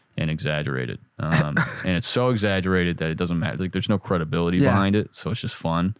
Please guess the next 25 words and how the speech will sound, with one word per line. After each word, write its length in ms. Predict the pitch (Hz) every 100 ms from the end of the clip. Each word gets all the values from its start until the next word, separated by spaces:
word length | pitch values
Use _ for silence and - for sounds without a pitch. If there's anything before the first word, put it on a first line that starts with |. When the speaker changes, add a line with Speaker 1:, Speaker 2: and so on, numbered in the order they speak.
| _
Speaker 2:
Yeah. 220 | 120 120 104 -
Speaker 1:
Um, 520 | 85 85 82 80 69 -
and 180 | 90 90
we 60 | 120
have 100 | 120
a 60 |
couple 260 | - 127 156
of 60 |
Chicago 300 | - - -
comics 320 | - - - -
that 80 | 78
are 80 |
actually, 280 | 80 - 80
like, 100 | 73 - -
getting 200 | 82 82
on 100 | 82
it 40 |
now, 260 | 80 82 82
and 80 | 76
it's, 260 | - - - -
dude, 160 | 87
it's, 220 | 82 -
it's 160 | - 82
sick. 380 | - 80 - - -
Like, 260 | 78 78